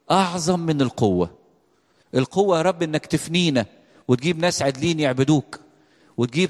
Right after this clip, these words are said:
طبايع تانية مختلفة، لكن أنت ما عملتش كده. أنت لأنك بتحبنا عملت الشيء الأصعب،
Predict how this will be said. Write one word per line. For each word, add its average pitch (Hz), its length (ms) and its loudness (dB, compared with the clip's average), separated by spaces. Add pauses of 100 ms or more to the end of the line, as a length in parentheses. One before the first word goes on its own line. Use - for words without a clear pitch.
طبايع 156 380 2
تانية 165 340 0
مختلفة، 147 600 2 (540)
لكن 143 220 0
أنت 151 160 0
ما 123 140 0
عملتش 123 300 0
كده. 107 160 -2 (680)
أنت 139 180 -2
لأنك 175 300 0
بتحبنا 165 540 0
عملت 175 340 0
الشيء 208 280 0
الأصعب، 208 480 0